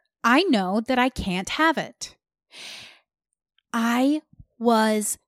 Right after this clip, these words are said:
fuming. Smoke was coming out of my ears, I swear to fucking God, because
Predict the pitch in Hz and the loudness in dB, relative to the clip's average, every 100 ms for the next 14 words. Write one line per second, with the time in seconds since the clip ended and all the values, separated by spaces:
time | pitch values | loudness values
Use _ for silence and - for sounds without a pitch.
0 | _ _ - 247 226 226 220 220 202 151 | _ _ -10 -4 2 6 6 6 2 0
1 | 170 - - 233 240 262 - - 339 - | -8 -8 -4 2 6 4 2 0 -2 -2
2 | - 254 226 220 - 208 208 202 208 202 | -4 -2 0 0 -2 -2 0 -2 -4 -4
3 | - 220 202 - 196 - - 220 214 - | -4 -2 -2 -2 -6 -6 -4 -2 -4 -4
4 | 208 - 226 226 262 285 254 254 - 466 | -4 -2 -2 0 2 2 2 -4 4 6
5 | 359 277 | 6 2